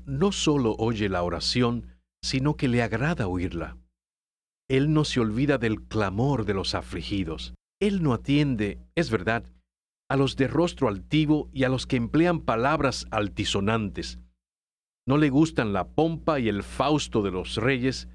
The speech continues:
no escucha la música marcial, no presta atención a la vanagloria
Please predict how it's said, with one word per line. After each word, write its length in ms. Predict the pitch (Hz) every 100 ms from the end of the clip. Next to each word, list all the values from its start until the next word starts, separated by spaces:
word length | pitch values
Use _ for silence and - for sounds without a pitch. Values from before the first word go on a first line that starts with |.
| _ _ _ _ _ _
no 140 | 131 160
escucha 420 | - 175 170 131
la 140 | 107
música 500 | 107 139 160 139 110
marcial, 760 | 98 92 - 120 123 127 117 - _ _ _ _
no 260 | 104 104 104
presta 340 | 117 117 -
atención 600 | 104 95 90 - 113 113
a 40 | 107
la 140 | 90
vanagloria 1000 | 87 87 85 80 104 127 123 123 117 -